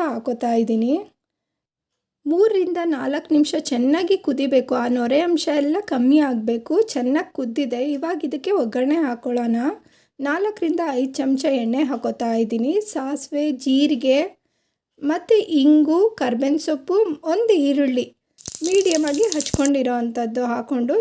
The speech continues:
ಸ್ವಲ್ಪ ಬಾಡಿಸ್ಕೊತೀನಿ. ಆಗ ಒಗ್ಗರಣೆ ರೆಡಿ ಆಗುತ್ತೆ. ಆ ಒಗ್ಗರಣೆ ಸಾರಿಗೆ ಹಾಕ್ಕೊಳ್ಳೋದ್ರಿಂದ ಸಾರು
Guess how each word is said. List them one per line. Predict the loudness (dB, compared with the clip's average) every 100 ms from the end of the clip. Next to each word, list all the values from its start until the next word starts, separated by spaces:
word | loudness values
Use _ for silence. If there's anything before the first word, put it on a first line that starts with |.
| -2
ಸ್ವಲ್ಪ | -4 0 0 0
ಬಾಡಿಸ್ಕೊತೀನಿ. | 0 0 -2 -2 -6 -2 -2 0 -2 -4 _ _ -12
ಆಗ | -10 -4 -4 -4
ಒಗ್ಗರಣೆ | -2 0 2 0
ರೆಡಿ | 0 0 0
ಆಗುತ್ತೆ. | 0 -4 -6 -6 -6 _ _ _ _ _ _ -4
ಆ | -2 0
ಒಗ್ಗರಣೆ | -2 -2 -2 -4 -4
ಸಾರಿಗೆ | -6 -4 -4
ಹಾಕ್ಕೊಳ್ಳೋದ್ರಿಂದ | -4 -2 0 0 -2 -4 -2
ಸಾರು | 0 0